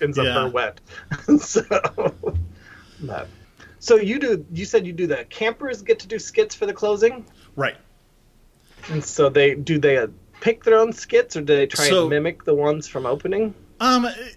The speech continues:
Speaker 2: it, it depends. So, yeah, the counselor kind of helps them out, and each, they get some, like, during their free time, they'll come up with, "Hey, what skit do we wanna do?" And occasionally, like, when I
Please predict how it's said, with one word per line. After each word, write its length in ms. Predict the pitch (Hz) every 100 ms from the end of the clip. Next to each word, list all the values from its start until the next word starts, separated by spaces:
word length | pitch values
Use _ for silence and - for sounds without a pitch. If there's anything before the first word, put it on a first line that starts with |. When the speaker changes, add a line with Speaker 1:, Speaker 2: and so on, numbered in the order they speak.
| _
Speaker 2:
it, 240 | 240 262 -
it 160 | 240
depends. 440 | 240 208 190 185 175
So, 180 | 190 170
yeah, 280 | 185 131
the 220 | 117 131 123
counselor 480 | 147 160 160 160
kind 220 | 147 143 135
of 420 | 123 117 - - -
helps 280 | 135 127
them 180 | 135 117
out, 380 | 107 113 113 113
and 200 | 107 104
each, 500 | 104 117 - - - _ _ _ _
they 220 | 113 123
get 180 | 127 131
some, 320 | - 127 113 143
like, 180 | 170 151
during 160 | 196
their 100 | 135
free 220 | - 120 117
time, 440 | 120 113 113 117
they'll 380 | 107 101 95 92 _ _ _ _ _
come 200 | - 139
up 200 | 123 117
with, 320 | 120 117 - -
"Hey, 120 | 160
what 180 | 131 123
skit 220 | - 147
do 80 | 127
we 100 | 117
wanna 260 | 110 104 101
do?" 600 | 143 147 143 139 139 139 - - - - - _ _
And 460 | 117 117 113 113 110 -
occasionally, 840 | - - - 190 202 135 123 110 113
like, 180 | 117 113
when 140 | 131
I 400 | 156 285 302